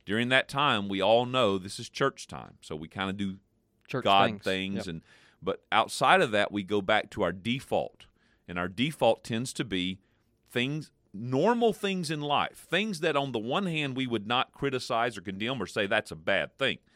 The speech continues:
Speaker 1: Take the workshop. Take the guy going to work, doing his business. Those are not bad things. God gave us work to do. But we leave God out of it.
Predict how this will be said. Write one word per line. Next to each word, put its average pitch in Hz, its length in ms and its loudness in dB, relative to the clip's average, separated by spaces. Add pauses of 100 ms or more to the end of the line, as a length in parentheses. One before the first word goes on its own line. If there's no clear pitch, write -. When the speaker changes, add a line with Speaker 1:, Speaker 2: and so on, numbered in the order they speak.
(160)
Speaker 1:
Take 98 240 -4
the 110 60 -4
workshop. - 560 -2 (340)
Take 110 240 0
the 110 100 -2
guy 110 300 6
going 107 360 -4
to 110 100 -10
work, 104 300 -2 (120)
doing 98 220 -2
his 98 120 -6
business. 147 480 -4
Those 101 240 -4
are 113 60 -6
not 95 280 -6
bad 143 360 2
things. 67 320 -8
God 120 400 2
gave 110 300 -4
us 98 180 -6
work 104 280 -6 (100)
to - 80 -20
do. 156 260 -4 (720)
But 110 260 -2
we 131 140 -2
leave 131 400 -2
God 113 300 2
out 147 240 4
of 80 180 -2
it. - 100 -18